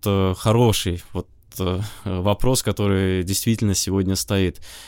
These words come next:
Э, с венчурным финансированием довольно-таки сложно в России, и по вот аэрокосмической,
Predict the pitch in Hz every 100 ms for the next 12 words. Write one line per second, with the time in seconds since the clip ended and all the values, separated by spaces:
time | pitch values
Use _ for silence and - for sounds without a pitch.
0 | - - 95 95 95 92 120 143 127 127
1 | 120 120 123 - 117 107 104 101 95 90
2 | 107 110 104 95 - 95 104 92 85 98
3 | 117 107 104 113 - 151 156 147 104 104
4 | 101 110 104 101 98 - 101 101 107 107
5 | 107 - 110 - 110 101 98